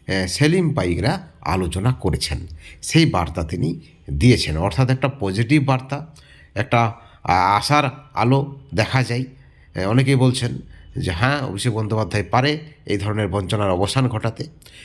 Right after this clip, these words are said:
দায়িত্বশীল, এ, নেতৃত্ব, এ, অভিষেক বন্দ্যোপাধ্যায় এবং সেই সঙ্গে, এ, আরও যারা রয়েছেন তাদের সকলকেই,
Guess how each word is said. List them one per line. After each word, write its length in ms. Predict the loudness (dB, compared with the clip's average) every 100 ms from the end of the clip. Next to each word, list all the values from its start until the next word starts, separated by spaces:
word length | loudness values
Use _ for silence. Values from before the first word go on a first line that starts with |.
| -20 -6
দায়িত্বশীল, 720 | 2 4 4 0 -4 0 0
এ, 520 | 0 -10 -10 0 2
নেতৃত্ব, 760 | 4 4 4 -2 0 0 0 -4 -16 -12 -2
এ, 400 | 2 2 2 2
অভিষেক 380 | 2 2 4 4
বন্দ্যোপাধ্যায় 600 | 4 4 4 2 0 0
এবং 480 | -2 -2 -2 -2
সেই 260 | 0 2 2
সঙ্গে, 520 | 4 4 4 2 -2 -14 -6
এ, 40 |
আরও 400 | -2 2 4 4
যারা 220 | 6 6 4
রয়েছেন 380 | 2 0 -4 -8 -16 _ -2
তাদের 200 | 0 0
সকলকেই, 800 | -2 0 2 4 2 2 -2